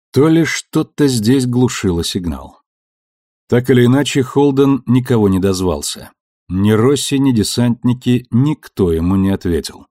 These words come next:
Осталось только мягкое покачивание и почти невыносимый ужас. Скафандр тихо предупредил, что воздух на исходе.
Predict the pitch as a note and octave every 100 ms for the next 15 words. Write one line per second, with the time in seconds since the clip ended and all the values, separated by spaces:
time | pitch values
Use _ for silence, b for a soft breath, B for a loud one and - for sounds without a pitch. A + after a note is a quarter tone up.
0 | _ _ _ _ _ _ - - A2+ A#2+
1 | A2 - A2+ - G#2 G#2+ G2+ - G2 -
2 | E2 - B2 - A#2 A#2 A#2+ A#2 - -
3 | F#2 - - C#3 C#3 B2 G2+ - F2 E2
4 | E2 - D#2 C2+ - - _ _ _ _
5 | _ _ _ - - G#2 - D#3 D#3+ D#3
6 | B2+ D#3 D#3+ C3 C#3 B2 A#2 G2+ C3+ B2
7 | - A#2 F#2 F#2+ F2+ G2 A2 G#2+ - -
8 | D2 -